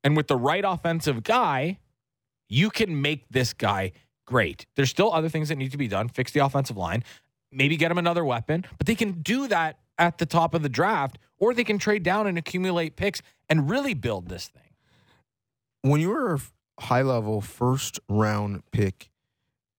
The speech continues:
Speaker 2: you have to prove that you can't play. You don't
Speaker 1: Sure.
Speaker 2: have to prove that you can. Daniel Jones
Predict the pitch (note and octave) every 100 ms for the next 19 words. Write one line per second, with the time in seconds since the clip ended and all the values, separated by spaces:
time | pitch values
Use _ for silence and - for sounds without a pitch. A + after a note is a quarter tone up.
0 | _ A2+ A2+ F3 A3+ - - - - C3
1 | C3 G#2+ - G2+ - - G#2+ G2+ - -
2 | - _ _ _ _ - D#3 C3+ B2+ -
3 | D3 D3+ B2+ A2 G2+ A#2 F#2+ - _ _
4 | - E3+ C#4 D4 D3 C#3 B2+ F#2+ - -